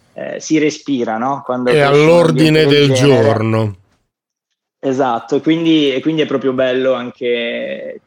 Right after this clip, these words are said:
Speaker 1: ti ripeto, probabilmente se non avessi avuto questa, questa crescita, quest'idea probabilmente non mi sarebbe venuta in modo così spontaneo,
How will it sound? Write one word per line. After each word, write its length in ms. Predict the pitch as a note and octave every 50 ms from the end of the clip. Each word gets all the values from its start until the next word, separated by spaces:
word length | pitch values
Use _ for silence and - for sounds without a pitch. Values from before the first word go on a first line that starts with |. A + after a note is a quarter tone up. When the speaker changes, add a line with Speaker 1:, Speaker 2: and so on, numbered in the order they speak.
| _ -
Speaker 1:
ti 80 | C#3
ripeto, 580 | C3+ C#3+ - - C#3+ B2+ - - C3 B2 - _ - _ _ _ _ _ _
probabilmente 720 | - D3 D#3 D#3+ E3 D#3+ F3+ F3 F3 F#3 G3+ G3+ F#3+ G3+ F#3+
se 160 | - - E3
non 160 | D#3 D3+ D3+
avessi 320 | D3+ D3 D#3 D#3 - - D#3+
avuto 320 | D3 D#3+ D#3+ C3+ - C#3
questa, 720 | - D3+ C#3+ C#3+ - - - C#3 C3+ C3 B2 B2 A#2+ A#2 - _ _ _ _ _ _ _ _ _
questa 400 | - - D3+ C#3 - - - D3+
crescita, 920 | D3 - D#3+ E3 E3 D#3+ - E3 D3+ D3 E3 D3+ D3+ D3+ D3+ E3+ - - - _ _
quest'idea 420 | - E3 D3+ - F3+ D#3+ E3+ F3 E3+
probabilmente 440 | D#3+ D#3 C#3+ C#3 D3+ D#3+ D#3+ E3+
non 120 | D#3 C#3+ C#3
mi 80 | C3+
sarebbe 340 | B2 - C#3+ C3+ C3 B2 C3
venuta 340 | B2+ C3 C3+ C#3 C3 A#2 C3
in 60 | B2+
modo 240 | C3 C3 C3 C3 B2
così 180 | A#2 A#2 A#2+ B2+
spontaneo, 640 | - _ - A#2+ A2+ A2 - C3+ A#2+ A2 A2 -